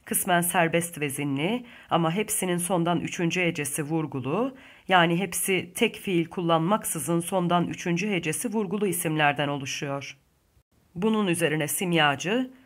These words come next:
"Ben şiirden pek anlamam. O yüzden yakındığınız talihsizliği nasıl değerlendireceğimi bilmiyorum. Ne var ki büyük bir dert olsa bile benim derdime erişemez.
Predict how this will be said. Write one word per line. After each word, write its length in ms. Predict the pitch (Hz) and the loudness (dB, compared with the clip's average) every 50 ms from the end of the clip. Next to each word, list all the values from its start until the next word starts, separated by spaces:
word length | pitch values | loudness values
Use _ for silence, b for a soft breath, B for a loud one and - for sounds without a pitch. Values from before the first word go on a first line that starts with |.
| B B B B | B B B B
"Ben 160 | - 185 190 190 | 2 2 2 2
şiirden 540 | 190 - 226 196 180 180 175 180 175 175 | 2 2 2 2 2 4 4 4 4 4
pek 200 | 175 208 185 - | 2 0 0 2
anlamam. 440 | 190 170 160 165 160 156 151 143 143 131 - b b b b b b b b | 2 2 4 2 2 0 0 -2 -6 -8 -14 b b b b b b b b
O 120 | b 214 | b 2
yüzden 360 | 240 233 202 165 226 214 214 | 2 2 4 6 6 6 6
yakındığınız 600 | 208 196 190 - 214 180 175 185 185 190 180 - | 4 0 -2 -2 -2 0 0 0 -2 -2 -4 -2
talihsizliği 720 | - 208 180 170 175 175 175 - 175 170 170 160 170 165 165 | 2 2 4 4 4 2 -2 -2 -4 -4 -2 0 0 2 2
nasıl 260 | 180 202 - - 190 | 2 0 0 -2 0
değerlendireceğimi 960 | 175 170 170 170 170 165 165 165 165 160 165 151 143 139 165 156 160 190 226 208 | 2 4 6 6 6 6 4 2 2 0 -2 -2 -2 0 0 0 2 0 0 0
bilmiyorum. 560 | 220 208 170 156 151 143 139 139 139 143 135 - b b b b b b b | 0 0 0 0 0 0 -2 -4 -6 -8 -12 -14 b b b b b b b
Ne 180 | 202 202 190 165 | 2 2 4 4
var 220 | 156 147 143 - | 2 0 0 -2
ki 340 | - - 233 247 269 262 B B B B B B 196 | -2 -2 0 0 0 -2 B B B B B B -2
büyük 280 | 208 196 190 - - | 0 0 -2 -2 -4
bir 100 | 175 165 | -2 0
dert 260 | 160 160 156 156 - | 0 0 0 0 -2
olsa 340 | 165 156 151 - - 208 185 | -2 -2 -2 -2 -2 -2 -2
bile 380 | 165 156 147 165 196 233 233 233 B B B B B | 0 0 0 0 0 0 -2 -6 B B B B B
benim 260 | 190 180 175 170 156 | 0 2 2 2 2
derdime 360 | 160 156 156 143 156 160 185 | 2 2 0 0 0 2 2
erişemez. 760 | 190 165 170 175 170 170 - 208 165 147 147 147 - - - | 2 2 2 2 0 0 0 0 0 0 0 -2 -4 -6 -8